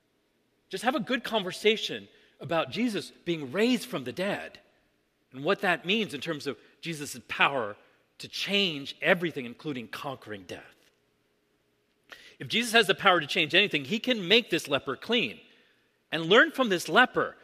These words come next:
his desperation is a key ingredient to faith. The law and the priests were powerless to heal the leper from a skin disease.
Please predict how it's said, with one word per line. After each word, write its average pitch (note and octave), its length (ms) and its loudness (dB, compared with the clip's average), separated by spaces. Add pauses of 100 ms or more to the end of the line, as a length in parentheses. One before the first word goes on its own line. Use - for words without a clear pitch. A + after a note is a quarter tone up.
(160)
his A#3+ 220 2
desperation F#3+ 1000 2
is G3+ 220 0
a B3+ 60 0
key A#3 360 -4
ingredient F#3+ 500 -2
to E3 100 -10
faith. A3 640 -4 (840)
The F#3+ 80 0
law F#3+ 200 6
and B3+ 80 2
the G#3+ 60 -2
priests - 380 -2
were D#3 120 -2
powerless A3 540 4
to F3 120 -10
heal A#3+ 260 0
the G#3 80 0
leper D3+ 380 4 (240)
from E3+ 160 4
a D#3+ 60 0
skin C#4 280 0
disease. A2 680 -10